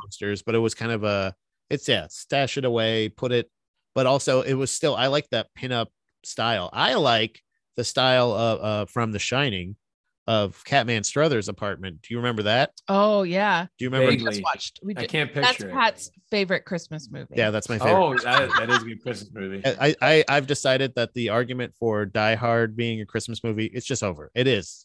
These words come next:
Speaker 1: It
Speaker 3: It's
Speaker 1: is
Speaker 3: the
Speaker 1: if you
Speaker 3: same as
Speaker 1: want.
Speaker 3: everyone going, "Is a hot dog a sandwich?" It's like,
Speaker 1: Uh,
Speaker 3: stop.
Speaker 1: it's just, it is. Okay, whatever. It is. It is.
Speaker 3: Yeah.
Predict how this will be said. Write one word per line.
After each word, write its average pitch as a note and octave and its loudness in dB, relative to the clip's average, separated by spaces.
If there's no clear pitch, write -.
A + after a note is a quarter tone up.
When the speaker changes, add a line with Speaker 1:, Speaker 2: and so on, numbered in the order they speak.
Speaker 1:
It D#3 8
Speaker 3:
It's F3+ 6
Speaker 1:
is D#3+ 2
Speaker 3:
the - 2
Speaker 1:
if G#3 4
you G3+ 6
Speaker 3:
same F#3+ 6
as E3 4
Speaker 1:
want. D#3 6
Speaker 3:
everyone D3+ 2
going, C#3 2
"Is C#3+ -2
a C#3+ 0
hot D#3+ -2
dog E3 0
a C#3 -4
sandwich?" D3 -4
It's B2+ -2
like, E3+ 0
Speaker 1:
Uh, E3 4
Speaker 3:
stop. C#3+ 4
Speaker 1:
it's A#2+ -2
just, E3 2
it D#3 6
is. - 0
Okay, D3+ 0
whatever. C#3+ 2
It C3+ 4
is. C#3+ 4
It B2+ 0
is. B2+ 2
Speaker 3:
Yeah. - -14